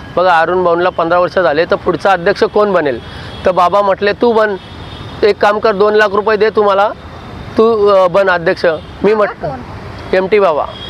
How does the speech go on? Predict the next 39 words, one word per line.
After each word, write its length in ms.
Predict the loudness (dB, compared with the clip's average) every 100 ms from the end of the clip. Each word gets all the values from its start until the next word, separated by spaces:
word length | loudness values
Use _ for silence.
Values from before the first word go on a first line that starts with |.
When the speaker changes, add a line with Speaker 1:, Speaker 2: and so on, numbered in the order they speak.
| -12 -12 -10 -10 -10 -10 -10 -8 -4
Speaker 1:
हां, 160 | -2 0
एमटी 320 | 2 2 2
रुले 240 | 2 2 2
बाबा 300 | 2 2 2
यांनी 240 | 2 0
सांगितले 480 | 0 0 0 0 -2
की, 120 | 0
"बाबा, 260 | 0 2 0
दोन 400 | -2 0 2 4
लाख 180 | 2 2
रुपये 220 | 0 0
मला 240 | 2 2 2
दे, 160 | 2
मी 140 | 2 2
तुम्हाला, 360 | 2 2 2
तुला 260 | 0 2 2
अध्यक्ष 320 | 2 -2 0
बनवतो." 460 | 0 2 2 0 -4 -6 -10 -10 -10 -2
मी 80 | 2
म्हटलं, 340 | 2 2 2 2
"बाबा, 240 | 2 2
मी 160 | 2 2
दोन 220 | 2 2
लाख 140 | 2 0
रुपये 300 | -2 0 0
कशाला 400 | 0 2 2 2
देऊ? 200 | 0 -2 -6 -12 -12 -12 -12 -8 0
तुम्ही 200 | 2 2 -2 -12 -8 -2
पंचवीस, 400 | -2 0 0 0
पंधरा 340 | 0 0 2
वर्ष 240 | 2 2 2
झाले 320 | 2 2 0
तुम्ही 280 | 0 0 0
सत्ता 320 | 0 -2 0
चालवताय, 500 | 0 2 2 0 0
तुम्ही 260 | 0 0
किती 200 | 2 2
रुपये 240 | 2 2 2
दिले?" 180 | 0